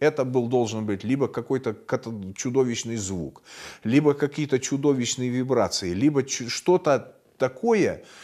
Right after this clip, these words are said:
э, что его повергло вот в это состояние. Поэтому вспороть палатку и выскочить из нее нужно было чувствовать, что наружу что-то настолько опасное.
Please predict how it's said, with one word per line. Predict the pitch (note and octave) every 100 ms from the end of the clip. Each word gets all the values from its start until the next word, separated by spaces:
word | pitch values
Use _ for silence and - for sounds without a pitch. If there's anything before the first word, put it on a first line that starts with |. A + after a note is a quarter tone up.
| - - - - -
э, | G2 G2 F#2
что | - - D3+
его | C#3 D#3+
повергло | D#3+ B2+ B2+ F3 D3+ B2+
вот | A#2 A#2
в |
это | B2+ A#2+
состояние. | G2+ G2+ - G2 F2+ D#2+ - F#2 _ _ _ _ _ _ _ -
Поэтому | G2 A2+ B2
вспороть | A2 - B2 B2+ C3+ C#3
палатку | A#2 A#2 A2 G#2+
и |
выскочить | F#2 C3+ E3+ A#2+ - F#2 -
из | F#2
нее | F2 E2+ D2+
нужно | E2+ A2 G2+
было | G2 F#2+ F#2 E2 _ _ _
чувствовать, | - C3+ - G2
что | - - G2
наружу | - G2+ F#2+ G2+ D#3+ A2 F2+ - -
что-то | - B2+ A#2
настолько | G#2 G#2+ - F3+ D#3 A2
опасное. | F#2+ - F#2+ - - D2+ -